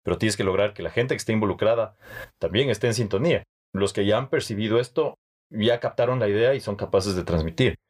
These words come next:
Y comparte esos valores y, y, y transmite y cuenta la historia de, de su experiencia con la marca desde lo que ellos han vivido con esos valores ahí y comparte. Pero también tienes la gente que colabora contigo. Más bien lo difícil está ahí,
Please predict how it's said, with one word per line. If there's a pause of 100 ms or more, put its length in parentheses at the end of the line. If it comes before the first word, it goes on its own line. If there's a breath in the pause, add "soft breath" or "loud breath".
(220)
Y
comparte
esos
valores
y,
y,
y
transmite
y
cuenta
la
historia
de,
de
su
experiencia
con
la
marca
desde
lo
que
ellos
han
vivido (460)
con
esos
valores
ahí (180)
y
comparte. (440)
Pero
también
tienes
la
gente
que
colabora
contigo. (520)
Más
bien
lo
difícil
está
ahí,